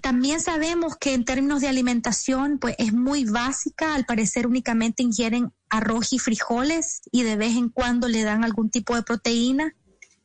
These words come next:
Pero debido a, a la calidad de la, del alimento, al parecer solamente come una vez al día. Y luego, eh, efectivamente pasan con líquidos, al menos eso, pues, eh, se le-, se les ha proveído.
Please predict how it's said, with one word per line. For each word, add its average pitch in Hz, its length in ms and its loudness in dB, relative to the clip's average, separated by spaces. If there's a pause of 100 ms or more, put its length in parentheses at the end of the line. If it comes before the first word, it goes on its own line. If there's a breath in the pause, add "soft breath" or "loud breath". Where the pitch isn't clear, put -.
(240)
Pero 285 160 2
debido 277 420 0
a, 339 300 -2
a 269 40 0
la 269 120 0
calidad 247 440 0
de 302 40 0
la, 302 220 -2
del 262 160 0
alimento, 262 500 2
al 254 100 0
parecer 220 480 0
solamente 240 680 0
come 233 400 0
una 285 260 0
vez 226 220 0
al 233 160 -2
día. 214 340 0 (680 loud breath)
Y 294 120 2
luego, 285 640 -2 (100)
eh, 226 380 0
efectivamente 262 960 0
pasan 240 460 0
con 226 180 0
líquidos, 320 720 0
al 233 140 0
menos 240 260 2
eso, 269 340 -2
pues, 226 300 -2 (100)
eh, 226 280 -2
se - 240 -2
le-, 220 260 0
se 233 160 0
les 220 160 2
ha 208 340 -2
proveído. 233 680 0